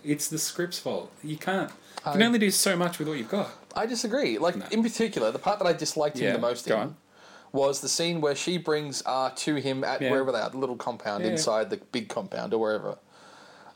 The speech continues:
Speaker 2: He meets R for the first time in the middle of this walled-off compound where
Speaker 1: Yeah.
Speaker 2: presumably no zombies got into ever, because that's what they do.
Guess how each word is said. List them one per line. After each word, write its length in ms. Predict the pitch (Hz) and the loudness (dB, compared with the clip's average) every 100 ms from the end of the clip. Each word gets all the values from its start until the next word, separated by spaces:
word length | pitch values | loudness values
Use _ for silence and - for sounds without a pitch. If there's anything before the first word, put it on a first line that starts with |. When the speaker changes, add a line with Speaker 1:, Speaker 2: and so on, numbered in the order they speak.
| - | -4
Speaker 2:
He 260 | 185 220 | 0 2
meets 280 | 190 208 196 | 2 0 0
R 180 | - 165 | 0 0
for 80 | 147 | 0
the 60 | |
first 280 | 135 147 147 | 0 0 0
time 240 | 135 107 98 | -2 -2 -2
in 120 | 160 | 0
the 60 | |
middle 300 | 175 233 247 | 2 2 2
of 120 | 214 175 | 2 2
this 200 | 180 160 | 2 4
walled-off 400 | 175 196 170 - | 4 4 2 0
compound 580 | 156 139 120 107 101 101 | -4 -2 -4 -4 -4 0
where 140 | 127 | 2
Speaker 1:
Yeah. 140 | 135 | 4
Speaker 2:
presumably 400 | 135 135 165 143 | 2 2 0 0
no 160 | 135 147 | 0 0
zombies 320 | 143 139 131 | 0 0 0
got 160 | 131 131 | 0 0
into 300 | 131 123 127 | 0 0 2
ever, 320 | 117 135 101 | 2 0 -2
because 300 | 107 - 113 | -8 -6 -4
that's 160 | 123 123 | -2 -2
what 120 | 139 | 0
they 120 | 147 | 0
do. 340 | 143 240 110 | 2 0 0